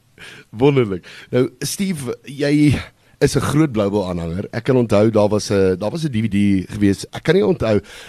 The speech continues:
ek moet nou, ek moet nou baie lank terug dink, jy, ek kan nie onthou of dit op die, ehm, Neil Diamond konsert was en of dit op die Tuka was of wat ook al nie, wat jy nog ingevlieg het. Jy het nog die show gedoen en dan het jy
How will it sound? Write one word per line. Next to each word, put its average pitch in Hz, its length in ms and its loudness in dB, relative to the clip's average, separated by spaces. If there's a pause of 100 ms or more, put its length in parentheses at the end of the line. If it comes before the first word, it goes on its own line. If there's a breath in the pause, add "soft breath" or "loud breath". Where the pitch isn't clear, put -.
ek - 220 -12
moet 160 80 0
nou, 147 180 4
ek 127 100 -6
moet 151 100 2
nou 139 80 -2
baie 107 260 2
lank 104 240 2
terug 98 200 0
dink, 98 240 0
jy, 98 280 0
ek - 200 -18
kan 135 120 0
nie 185 80 2
onthou 160 200 2
of 147 100 0
dit 127 100 -6
op 113 100 -2
die, 104 320 0 (460 loud breath)
ehm, 87 340 -6 (100)
Neil 120 280 4
Diamond 113 380 2
konsert 147 640 -4
was 139 380 -2
en 120 100 0
of 104 120 0
dit 101 160 -2
op 87 80 -6
die 85 220 -12
Tuka 165 500 -2
was 139 300 -2
of 101 160 -8
wat 117 220 0
ook 139 160 -6
al 139 120 4
nie, 139 100 0
wat 113 180 -2
jy 107 120 0
nog 143 220 -4
ingevlieg 151 480 -4
het. 123 100 -4
Jy 110 60 0
het 107 100 -2
nog 127 200 -2 (420 loud breath)
die 117 300 0
show 160 280 2
gedoen 156 320 0
en 135 60 -2
dan 107 100 -2
het 113 100 -10
jy 123 280 -2